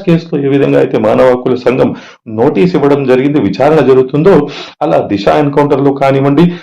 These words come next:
ఆలేరు ఎన్‌కౌంటర్‌లో కానివ్వండి, ఇలా ప్రతి ఎన్‌కౌంటర్‌లో ఇలానే విచారణలు అనేవి జరుగుతాయి. దానికి కూడా అంటే మీరు గమనించండి, ఈ మహిళా వక్త ఎన్నడైనా, ఎన్నడైనా రాజా సింగ్ చేస్తున్న హేట్ స్పీచ్ల గురించి మాట్లాడిందా అండి?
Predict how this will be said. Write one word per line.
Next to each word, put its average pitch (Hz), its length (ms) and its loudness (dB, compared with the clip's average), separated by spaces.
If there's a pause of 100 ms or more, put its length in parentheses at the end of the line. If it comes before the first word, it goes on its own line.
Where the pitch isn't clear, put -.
(160)
ఆలేరు 131 360 2
ఎన్‌కౌంటర్‌లో 143 500 0
కానివ్వండి, 143 460 2
ఇలా 240 160 2
ప్రతి 202 340 -2
ఎన్‌కౌంటర్‌లో 175 640 4
ఇలానే 151 440 0 (300)
విచారణలు 143 640 -4
అనేవి 127 320 0
జరుగుతాయి. 90 580 -2 (260)
దానికి 123 400 -4
కూడా 101 360 0 (420)
అంటే 170 240 0
మీరు 139 240 0 (120)
గమనించండి, 127 540 2
ఈ 107 300 0
మహిళా 139 340 2
వక్త 123 320 0 (320)
ఎన్నడైనా, 196 640 2 (460)
ఎన్నడైనా 175 540 2 (140)
రాజా 165 280 2
సింగ్ 170 320 4
చేస్తున్న 156 400 -2 (460)
హేట్ 170 240 0
స్పీచ్ల 151 320 -2
గురించి 139 360 -2
మాట్లాడిందా 143 480 0
అండి? 156 180 -4